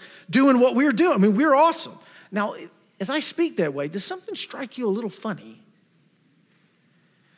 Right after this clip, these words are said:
Y-, you're not the church because you're awesome. You're a mess.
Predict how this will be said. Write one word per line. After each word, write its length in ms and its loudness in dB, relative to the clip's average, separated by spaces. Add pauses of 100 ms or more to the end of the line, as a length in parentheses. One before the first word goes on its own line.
(300)
Y-, 180 -10
you're 160 -2
not 200 -2
the 100 -2
church 400 -8
because 280 -4
you're 140 -12 (120)
awesome. 480 -12 (2250)
You're 240 -6
a 100 -2
mess. 800 -4